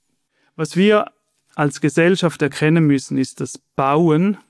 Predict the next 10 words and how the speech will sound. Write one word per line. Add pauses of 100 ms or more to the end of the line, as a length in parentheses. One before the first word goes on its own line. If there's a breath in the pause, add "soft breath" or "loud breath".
(1000 soft breath)
für
ein
Viertel
der
C
O
zwei
Emissionen
verantwortlich
ist.